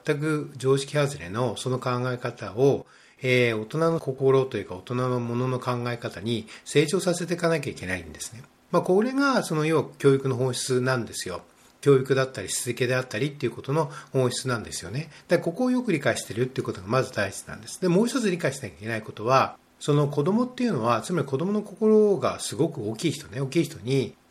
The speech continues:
え、何を言っても、大人が何言っても、全くその、え、わからないってことですね。全くわからないんですよ。えー、これ、あの、もう全くわからないので、何を話しても実は無駄なんですね。だから、どんなに説教しようと何しようと、結局、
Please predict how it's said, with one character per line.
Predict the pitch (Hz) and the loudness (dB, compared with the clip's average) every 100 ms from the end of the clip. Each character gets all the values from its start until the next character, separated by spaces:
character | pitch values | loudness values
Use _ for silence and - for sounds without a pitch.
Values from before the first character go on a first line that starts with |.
| - | -10
え、 | 107 | 0
何 | 135 226 170 | 2 4 2
を | |
言 | 110 | 0
っ | 107 | -2
て | - | -2
も、 | 113 123 90 | 0 0 0
大 | |
人 | - | -2
が | 160 151 | 0 2
何 | 147 165 | 2 2
言 | 113 | -2
っ | |
て | - 110 | -6 -8
も、 | 95 110 | -6 0
全 | 170 170 220 | 0 0 -6
く | 214 | -4
そ | 202 190 | -6 -2
の、 | 175 143 - _ - | -2 -4 -10 _ -14
え、 | 131 | -4
わ | 117 | 0
か | - 165 | 2 2
ら | |
な | 214 | 2
い | 180 | 0
っ | |
て | - | -4
こ | - | -14
と | |
で | - | -14
す | 143 | -14
ね。 | - _ _ - | -16 _ _ -6
全 | 117 | -4
く | - 185 | -2 2
わ | 143 - | 2 4
か | 208 | 2
ら | 262 | 2
な | 226 | 0
い | |
ん | 101 | -4
で | |
す | - | -8
よ。 | 82 - - - - - - | -14 -16 -20 -20 -20 -10 0
え | 123 117 | 2 2
ー、 | 113 | 2
こ | 160 | 4
れ、 | 180 | 4
あ | 180 | 4
の、 | 175 170 165 - - | 4 4 2 -2 -4
も | 139 135 | 2 2
う | |
全 | 113 117 220 | 2 0 2
く | 226 | 2
わ | |
か | 220 | 4
ら | 247 | 4
な | 214 | 4
い | 120 | 2
の | |
で、 | 120 | 2
何 | 135 240 | 4 4
を | 180 | 2
話 | 156 - | 0 0
し | |
て | |
も | 117 | -4
実 | 104 147 | -2 -2
は | 104 | 0
無 | |
駄 | 107 156 | 0 0
な | 180 | 0
ん | 165 | -4
で | 73 | -8
す | - 90 | -12 -14
ね。 | 107 - _ _ _ | -16 -20 _ _ _
だ | 143 | -6
か | 147 | 2
ら、 | 139 135 - - | 4 2 0 0
ど | 180 | 4
ん | 240 | 4
な | |
に | 180 | 4
説 | - - | 2 2
教 | 175 | 2
し | 147 110 | 2 0
よ | 107 | -4
う | |
と | 107 | -2
何 | 139 143 | 0 0
し | - - | -2 0
よ | 139 | 0
う | 113 | 2
と、 | 147 139 - - - - - | 4 4 4 -6 -20 -20 -2
結 | 147 147 | 0 2
局、 | 220 220 214 208 196 - | 0 2 4 6 4 2